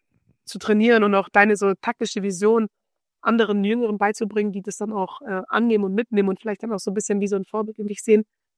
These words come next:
Das gibt einem einfach auch brutal viel zurück. Also ich glaub, jeder, der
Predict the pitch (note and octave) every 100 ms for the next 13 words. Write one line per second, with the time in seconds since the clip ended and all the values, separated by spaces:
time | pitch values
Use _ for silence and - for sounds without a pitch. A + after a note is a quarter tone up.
0 | _ G#3 - - G#3 G3 - G#3+ F#3 -
1 | F#3+ - G3+ - G3+ F#3 G3+ - G#3+ G#3+
2 | F#3+ F#3 - G#3 A3 G3 G3 F#3+